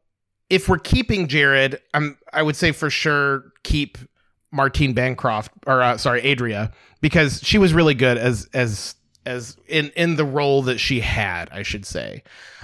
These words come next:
Um, that's about it. That's what I got. <laughs> Sorry, I don't have a lot for this one. I, I've watched this movie twice now, and,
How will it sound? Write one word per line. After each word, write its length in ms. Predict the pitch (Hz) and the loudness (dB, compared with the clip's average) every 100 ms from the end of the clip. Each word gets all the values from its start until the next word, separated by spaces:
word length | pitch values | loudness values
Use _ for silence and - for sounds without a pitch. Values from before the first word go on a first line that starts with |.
| - | -4
Um, 580 | 131 120 117 107 107 101 _ _ _ _ _ _ _ _ _ _ _ _ _ _ | 0 2 0 -4 -8 -12 _ _ _ _ _ _ _ _ _ _ _ _ _ _
that's 220 | 156 - | -2 0
about 240 | 165 160 | 2 4
it. 160 | 156 110 | 4 2
That's 180 | 135 - | -2 2
what 120 | 165 | 4
I 100 | 143 | 4
got. 180 | 127 123 | 2 2
<laughs> 360 | - 190 160 - 359 - 254 208 - 202 175 220 180 - 170 175 170 170 - 151 196 190 208 254 233 180 | 2 0 0 2 2 2 0 0 2 0 0 -2 -4 -4 -8 -8 -8 -10 -10 -10 -10 -6 -8 -6 -10 -6
Sorry, 400 | 190 175 170 156 | 2 4 4 4
I 100 | 185 | 4
don't 160 | 220 | 4
have 160 | 214 214 | 6 6
a 60 | 190 | 6
lot 300 | 170 156 143 | 6 4 0
for 120 | 151 | -4
this 240 | 139 135 | -4 -4
one. 240 | 143 135 131 | 0 0 2
I, 380 | 135 139 131 151 | 2 2 2 2
I've 120 | 156 | 2
watched 260 | 170 160 | 2 2
this 180 | 170 156 | -4 -2
movie 240 | 160 139 131 | -2 -2 -2
twice 400 | - 135 135 131 | 0 0 0 0
now, 400 | 127 127 123 120 | 0 0 0 -2
and, 460 | 120 117 117 113 | -4 -2 -4 -8